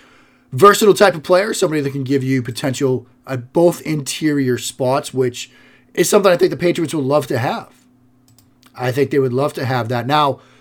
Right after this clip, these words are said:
for some, that might be seemed like a bit of a reach. For example,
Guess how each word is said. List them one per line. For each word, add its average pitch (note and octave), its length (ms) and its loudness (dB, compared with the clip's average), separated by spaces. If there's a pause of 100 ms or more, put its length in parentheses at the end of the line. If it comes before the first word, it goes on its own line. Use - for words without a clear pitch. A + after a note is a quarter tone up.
(360)
for F3 240 0
some, G3+ 500 2
that E3+ 180 2
might D#3 180 -2
be D3 100 -4
seemed C#3+ 460 -4
like C3 380 0 (880)
a C#3+ 80 -4
bit C3 260 -2
of B2 100 -4
a B2+ 40 -4
reach. B2 400 -4
For C#3+ 180 -2
example, E3+ 640 0